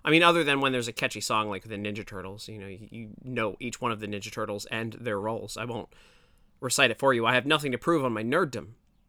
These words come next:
But where does she go? Where does the squad go? They're not going to Joe Biden. Are you kidding me? I think one of the biggest things with each of them is that they don't wanna be proven to be hypocrites. And that's something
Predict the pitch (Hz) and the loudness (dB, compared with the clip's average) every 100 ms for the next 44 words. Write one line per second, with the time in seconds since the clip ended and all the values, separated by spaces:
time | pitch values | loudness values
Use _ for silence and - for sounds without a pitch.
0 | _ _ _ _ _ _ _ _ _ _ | _ _ _ _ _ _ _ _ _ _
1 | _ _ _ _ _ 147 208 208 - - | _ _ _ _ _ -2 2 2 0 -12
2 | - - _ 175 214 370 359 - 339 339 | -20 -20 _ 0 4 4 4 4 4 4
3 | 131 143 302 359 - 254 - 247 285 277 | 6 6 6 4 0 0 0 2 2 2
4 | 160 170 359 392 - 175 131 117 117 113 | 2 2 4 2 4 2 2 -2 -4 -2
5 | 117 107 190 254 262 - 269 294 320 392 | -2 0 0 0 0 2 2 2 2 0
6 | 370 - - - - - - - 226 330 | -4 -12 -20 -20 -20 -20 -14 2 4 6
7 | 311 226 240 214 202 165 262 302 - - | 2 2 4 4 2 2 2 2 0 0
8 | 160 151 156 165 160 185 - 143 185 262 | 2 2 0 -2 -2 -4 -4 -2 0 0
9 | 208 165 160 170 156 160 190 175 175 160 | 0 -2 2 4 4 4 4 2 2 0
10 | - 165 160 151 156 - 302 - - 87 | 0 0 0 0 -2 -2 -2 -2 -6 -8
11 | - - 156 240 320 - 220 190 180 180 | -6 -2 0 0 0 0 0 0 -2 -4